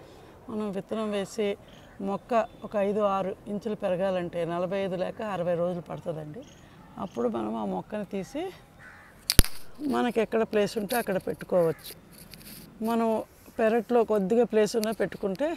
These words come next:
ఈ పప్పాయి చెట్టు పెరిగిపోతే ఎక్కువ place occupy చేయదు.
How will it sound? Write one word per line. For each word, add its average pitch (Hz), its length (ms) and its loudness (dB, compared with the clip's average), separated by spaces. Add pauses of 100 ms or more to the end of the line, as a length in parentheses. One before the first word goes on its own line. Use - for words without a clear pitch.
(120)
ఈ 196 40 0
పప్పాయి 190 400 0 (100)
చెట్టు 269 360 -2 (140)
పెరిగిపోతే 185 460 2
ఎక్కువ 196 220 0
place 180 340 0
occupy 180 360 0 (140)
చేయదు. 175 260 2